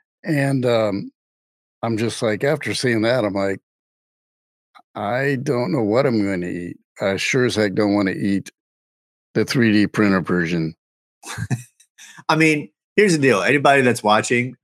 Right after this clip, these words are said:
Speaker 2: we, we love you. You can eat whatever you want. Seriously.
Speaker 1: Yeah,
Speaker 2: It's
Speaker 1: yeah.
Speaker 2: very clear. If you, if you feel any conviction about it, that's fine. Don't eat it. Don't, you know, whatever. But I, that is something that makes me go, "Hmm."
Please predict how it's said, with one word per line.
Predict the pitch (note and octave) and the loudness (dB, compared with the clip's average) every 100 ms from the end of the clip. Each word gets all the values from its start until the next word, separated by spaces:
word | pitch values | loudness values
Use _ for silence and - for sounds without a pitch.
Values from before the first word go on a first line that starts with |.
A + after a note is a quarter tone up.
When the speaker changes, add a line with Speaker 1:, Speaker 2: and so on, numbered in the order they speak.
| _ | _
Speaker 2:
we, | C3 B2+ A2+ - | 0 0 -2 -4
we | C3 | 0
love | C3+ D3 C#3+ | 4 4 4
you. | D3+ D3+ D3+ D3 | 2 4 2 -2
You | D3 | -6
can | C3+ | -4
eat | C3 B2+ - | -4 -6 -12
whatever | A#2 A#2 A#2 B2 | -2 0 2 0
you | B2+ B2+ | -2 -2
want. | G#2 F#2 F2 | -2 -4 -8
Seriously. | - A2+ G2 - F2 D#2+ - | -6 -2 -2 -4 -8 -8 -10
Speaker 1:
Yeah, | - D3+ D#3+ - _ _ | -4 -2 -2 -4 _ _
Speaker 2:
It's | - C#3 | -2 0
Speaker 1:
yeah. | C3+ | 2
Speaker 2:
very | A#2 A#2+ - - | 2 2 -4 -4
clear. | A2+ A2+ - | 0 0 -2
If | A2 | -4
you, | B2+ C3 C3+ - | -2 -2 -2 -4
if | A#2+ | -4
you | D3 | -4
feel | C#3 D#3+ E3 | 0 2 2
any | E3 | 0
conviction | E3 C#3+ D#3 D3 E3 | -2 0 0 0 -2
about | D#3+ D#3 D#3+ | 0 2 0
it, | D#3+ | 0
that's | D3 - | -4 -2
fine. | C#3 C3+ C#3 C3 | 0 0 0 0
Don't | B2+ A#2+ | 0 0
eat | B2+ | 0
it. | B2 B2 B2 | -2 -4 -6
Don't, | A2 A2 - _ | -6 -6 -12 _
you | G#2+ | -12
know, | G2 | -10
whatever. | G2 F2+ F2 - _ _ _ _ _ - | -8 -10 -12 -18 _ _ _ _ _ -2
But | B2 A#2 | 0 0
I, | C3 C#3+ | 0 0
that | D3+ E3+ | 0 0
is | F3 | 0
something | F3 E3+ | -4 -4
that | D#3+ | -4
makes | D3 C#3+ | -4 -6
me | D#3 | -4
go, | D3+ D3+ | -2 -2
"Hmm." | F3+ E3 B2 | -4 -8 -6